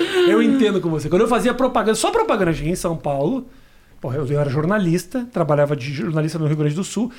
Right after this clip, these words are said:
meu salário era mil e cem reais, com desconto ficava oitocentos e noventa. Eu vim pra cá, comecei a fazer publicidade comercial, e um dia eu fui fazer um comercial da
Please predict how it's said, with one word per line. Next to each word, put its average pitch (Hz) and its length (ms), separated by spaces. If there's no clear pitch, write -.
meu 185 120
salário 156 380
era 156 120
mil 180 220
e - 40
cem 180 180
reais, 214 400
com 226 160
desconto 214 260
ficava 214 220
oitocentos 233 420
e 226 40
noventa. 156 580
Eu 175 120
vim 156 180
pra 202 200
cá, 240 460
comecei 202 320
a 185 40
fazer 180 260
publicidade 202 920
comercial, 185 840
e 226 100
um 247 100
dia 220 540
eu 214 80
fui 220 160
fazer 180 280
um 185 80
comercial 165 640
da 135 520